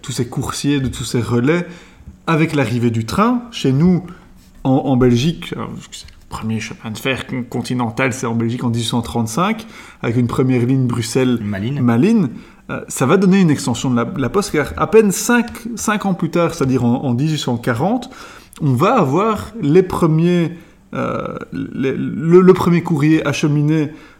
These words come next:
Speaker 1: en train, et on mettra des boîtes postales dans différentes gares, à Bruxelles, à Vilvoorde, à Malines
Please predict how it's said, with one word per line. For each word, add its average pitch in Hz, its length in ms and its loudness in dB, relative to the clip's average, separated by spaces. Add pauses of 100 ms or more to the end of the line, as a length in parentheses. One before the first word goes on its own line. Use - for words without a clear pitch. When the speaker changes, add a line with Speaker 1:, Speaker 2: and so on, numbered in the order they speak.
(180)
Speaker 1:
en 131 160 2
train, 147 640 0
et 127 140 2
on 120 80 2
mettra 123 280 0
des 123 120 4
boîtes 131 240 2
postales 139 420 -2
dans 120 140 2
différentes 113 460 -2
gares, 135 280 0
à 123 60 2
Bruxelles, 117 460 -2
à 127 60 2
Vilvoorde, 120 720 0
à 117 100 -4
Malines 117 440 0